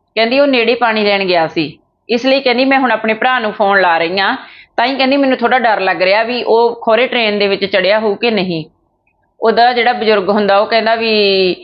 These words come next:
ਟ੍ਰੇਨ ਦੇ ਵਿੱਚ ਤਾਂ ਜਿਹੜੇ ਅਗਲੇ ਡੱਬੇ ਆ, ਉਹ ਤਾਂ ਰਿਜ਼ਰਵੇਸ਼ਨ ਵਾਲੇ ਆ,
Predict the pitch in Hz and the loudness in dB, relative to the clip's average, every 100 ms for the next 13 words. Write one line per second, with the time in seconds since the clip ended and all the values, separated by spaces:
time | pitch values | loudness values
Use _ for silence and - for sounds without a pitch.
0 | - - - 233 220 220 220 214 214 220 | -18 -12 -4 0 0 0 0 0 0 0
1 | 220 214 220 254 - 202 214 208 196 175 | -2 0 0 0 0 0 0 0 0 0
2 | 202 196 247 226 208 208 247 247 240 214 | 0 2 0 2 2 2 0 -2 -2 -2
3 | 196 196 190 | 0 0 0